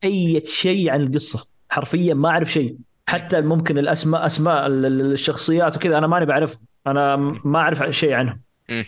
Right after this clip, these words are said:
Speaker 1: فهذا الشيء دخلني جو مع المسلسل بشكل كبير.
Speaker 2: مم.
Speaker 1: آه، بالنسبة لي واحدة من الإيجابيات الانترو حقت المسلسل.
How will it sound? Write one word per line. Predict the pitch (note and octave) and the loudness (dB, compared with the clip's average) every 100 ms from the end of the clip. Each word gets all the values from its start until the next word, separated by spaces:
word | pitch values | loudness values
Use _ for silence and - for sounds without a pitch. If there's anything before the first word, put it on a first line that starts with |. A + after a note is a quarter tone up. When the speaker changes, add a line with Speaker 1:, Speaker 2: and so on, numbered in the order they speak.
| - | 0
Speaker 1:
فهذا | F3 F3+ | 0 2
الشيء | D#3+ F#3+ F#3+ E3 C#3 | 0 0 2 2 0
دخلني | C#3+ - F3 E3+ C#3 | -2 -2 0 0 2
جو | E3 | 2
مع | D3+ B2 | 2 0
المسلسل | C3 D#3+ D3+ | 0 0 -2
بشكل | B2 D3 C3 | -2 -2 -4
كبير. | B2 C3+ A2 - _ _ | -2 -2 -2 -8 _ _
Speaker 2:
مم. | - G#2 - | -10 -10 -4
Speaker 1:
آه، | D3+ D#3 D#3 D#3+ D#3 D#3 - _ | 0 2 4 4 2 -2 -12 _
بالنسبة | E3+ E3 F3 E3 F3+ | -2 0 2 2 2
لي | F#3+ | 2
واحدة | F3 E3+ D#3 | 2 2 0
من | D#3 | 0
الإيجابيات | D3+ D#3 D3+ E3 D3 | 0 0 0 0 0
الانترو | C#3 C3 D#3 D#3 C3+ C3 | -2 -2 -2 0 -2 -2
حقت | B2 B2 B2 | -2 -4 -4
المسلسل. | A#2 A2 - C3 C#3+ D#3+ | -2 -2 -2 -2 -2 -4